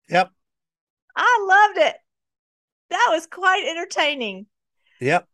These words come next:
Speaker 2: You know, and for those of you who are maybe not familiar, Reuters and A P are basically the na-, two mouthpieces that, that funnel the, the, what th-, they want to all the other news outlet, outlets to say.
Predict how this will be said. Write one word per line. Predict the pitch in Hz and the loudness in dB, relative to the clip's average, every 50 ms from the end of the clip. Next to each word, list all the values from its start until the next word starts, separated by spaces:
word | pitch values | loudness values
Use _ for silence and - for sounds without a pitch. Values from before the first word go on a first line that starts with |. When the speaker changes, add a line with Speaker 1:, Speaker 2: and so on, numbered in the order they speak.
| _ _ _ _ _ _ _ _ _ _ _ _ _ _ | _ _ _ _ _ _ _ _ _ _ _ _ _ _
Speaker 2:
You | - 240 | -16 -12
know, | 226 214 202 214 220 214 220 240 - | -10 -6 -4 -4 -4 -4 -6 -8 -8
and | - 233 233 226 202 | -6 -6 -6 -6 -4
for | - 269 262 | -2 0 2
those | 285 311 381 381 | 2 2 2 2
of | 403 302 | 0 0
you | 330 349 330 | 0 0 0
who | 294 320 | 0 -2
are | 285 | -2
maybe | 277 277 269 277 | -2 -2 -2 0
not | 254 247 226 - | -2 -2 -2 -2
familiar, | 247 233 247 254 240 220 | -4 -4 -2 -2 -2 -2
Reuters | 202 233 254 311 359 330 269 240 | 0 0 0 0 -2 -4 -8 -10
and | 240 202 | -10 -8
A | 139 220 247 233 | -6 -6 -6 -6
P | 262 294 285 269 | -6 -6 -4 -2
are | 233 226 | -2 -2
basically | 202 240 262 320 - 311 - - 247 233 | -2 -2 -2 -2 -4 -8 -10 -10 -10 -8
the | 208 220 | -8 -8
na-, | 208 214 220 220 - - | -6 -6 -6 -8 -8 -10
two | - 277 262 | -12 -10 -8
mouthpieces | 226 214 208 240 277 269 _ - 220 208 208 220 214 208 196 | -6 -4 -4 -4 -4 -6 _ -10 -10 -8 -8 -8 -8 -8 -6
that, | 208 196 190 196 - _ _ _ | -6 -6 -6 -6 -10 _ _ _
that | 220 240 220 190 - _ | -6 -6 -6 -6 -8 _
funnel | - 262 269 277 262 247 226 214 208 202 202 - - _ _ | -4 -2 -2 -2 -2 -2 -2 -2 -4 -6 -10 -18 -20 _ _
the, | 202 226 226 208 202 190 - - 196 | -2 0 2 2 2 0 0 -2 -4
the, | 220 208 202 190 185 180 - | -4 -2 -2 -2 -4 -6 -6
what | 208 226 226 226 - | -6 -8 -8 -8 -10
th-, | - - - 202 202 | -16 -20 -20 -8 -4
they | 233 226 226 | -2 0 0
want | 214 240 226 214 202 - | 0 0 0 -2 -2 -4
to | 226 - | -8 -4
all | - 214 226 233 254 254 247 | 0 2 2 4 2 2 0
the | 240 233 196 | -2 -4 -4
other | 220 220 220 214 | -4 -4 -4 -6
news | 202 214 247 277 277 226 | -6 -6 -6 -6 -6 -4
outlet, | 214 190 175 185 202 - - 190 185 - _ - | -2 -2 -2 -2 -4 -6 -10 -12 -12 -12 _ -4
outlets | 214 226 247 208 185 180 - - - - | -2 -2 0 -2 -4 -8 -12 -14 -16 -14
to | - 208 202 202 202 | -10 -6 -6 -6 -6
say. | - - 254 233 | -4 0 2 2